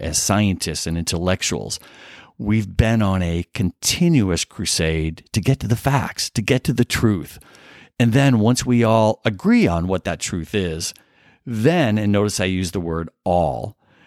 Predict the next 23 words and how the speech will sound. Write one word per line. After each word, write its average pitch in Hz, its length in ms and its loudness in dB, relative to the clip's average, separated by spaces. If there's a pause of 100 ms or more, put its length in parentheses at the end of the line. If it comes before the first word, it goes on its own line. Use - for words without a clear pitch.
(160)
then 165 520 2
we 143 80 2
can 107 140 -2
have 98 220 0
a 95 60 0
respectful 90 680 0
debate 85 500 -2
on 85 260 -2
how 85 260 -2
to 80 140 -6
solve 92 580 0
the 82 100 -2
world's 78 300 -4
problems 78 600 -2 (180)
based 117 400 2
on 90 160 2
the 87 80 0
facts - 400 -2
that - 140 -4
we 80 180 -4
all 78 400 -4 (100)
agree 82 440 -6
on. 73 360 -12